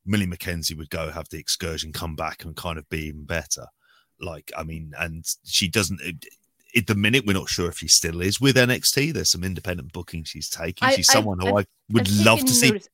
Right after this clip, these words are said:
Speaker 2: Oh.
Speaker 1: love to see back in that Stardom. And I've said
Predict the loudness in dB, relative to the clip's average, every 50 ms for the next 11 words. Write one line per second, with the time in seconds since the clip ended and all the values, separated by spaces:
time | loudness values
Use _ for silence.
0 | _ _ -16 -16 -16 -18 -20 -20 -20 -20 -20 -20 -20 _ _ _ _ _ _ _
1 | _ _ 0 4 6 6 6 6 6 4 4 4 4 4 2 2 0 -4 -4 -2
2 | 2 4 4 4 4 2 2 2 0 -2 -8 -10 -12 -16 -18 -14 0 2 2 2
3 | 2 -4 -10 -16 -16 -18 -20 _ -20 _ -20 -14 _ 2 4 4 6 4 4 4
4 | 2